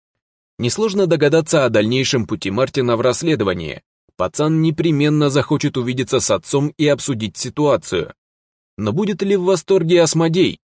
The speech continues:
Игрок и ловелас, князь тьмы, явно не имел отношения к исчезновению детей. Не его род занятий. Однако демон способен пролить свет на события, если захочет. Тёмный мир велик, численность огромная,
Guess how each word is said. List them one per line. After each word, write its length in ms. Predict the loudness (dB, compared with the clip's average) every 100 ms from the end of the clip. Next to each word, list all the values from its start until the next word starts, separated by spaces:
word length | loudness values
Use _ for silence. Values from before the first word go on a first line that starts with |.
| _ _ _ _ _ _ _ _
Игрок 440 | -6 -2 -4 0
и 60 | 2
ловелас, 600 | 2 4 4 4 2 0
князь 380 | -2 0 2 0
тьмы, 220 | 0 0
явно 460 | 2 2 2 4 2
не 240 | 2 2
имел 240 | 2 2
отношения 640 | 2 0 -2 -4 0 0 0
к 80 |
исчезновению 800 | -4 -6 -4 -2 -2 -2 -2 -2
детей. 440 | -4 -4 -2 -2 -6 _ _ _ _ _ -8
Не 260 | -4 0 0
его 260 | 0 0
род 240 | 2 0 0
занятий. 560 | 0 0 -2 -4 -10 _ _ _ _
Однако 560 | -8 -6 -4 -2 -2
демон 360 | 0 0 2 0
способен 480 | 0 0 2 2 2
пролить 340 | 2 2 0
свет 280 | 0 0 0
на 100 | -2
события, 640 | -2 -2 -2 -2 -4 -6 -14 _
если 380 | -8 -6 -2 -2
захочет. 600 | 0 0 -2 -6 -8 -18 _ _ _ _ _ _ _ _
Тёмный 360 | -2 0 2 2
мир 240 | 4 4
велик, 460 | 4 2 2 -2 -10 -10
численность 560 | -6 0 2 2 0
огромная, 640 | -2 2 2 4 2 2 -2